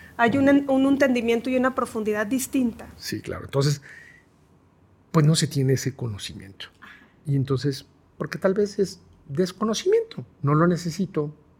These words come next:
Speaker 2: ¿por qué tengo que recurrir a él si no lo he requerido, no?
Speaker 1: Y como me buscan mis clientes, entonces no tengo que buscarlos.
Speaker 2: No, y mi enfoque principal es ese.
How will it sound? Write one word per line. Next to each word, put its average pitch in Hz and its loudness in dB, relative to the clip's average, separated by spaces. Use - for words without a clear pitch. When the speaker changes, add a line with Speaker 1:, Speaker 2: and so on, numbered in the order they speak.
Speaker 2:
¿por 131 -6
qué 151 0
tengo 143 0
que 143 -2
recurrir 131 0
a 139 4
él 143 2
si 123 -6
no 110 -8
lo 107 -8
he - -12
requerido, - 0
no? 170 -2
Speaker 1:
Y 233 -4
como 220 6
me 208 4
buscan 254 2
mis 320 4
clientes, 320 2
entonces 226 -4
no 240 0
tengo 247 0
que 254 0
buscarlos. 247 -2
Speaker 2:
No, 165 6
y 156 8
mi 151 8
enfoque 151 0
principal 131 -2
es 131 -4
ese. 175 -2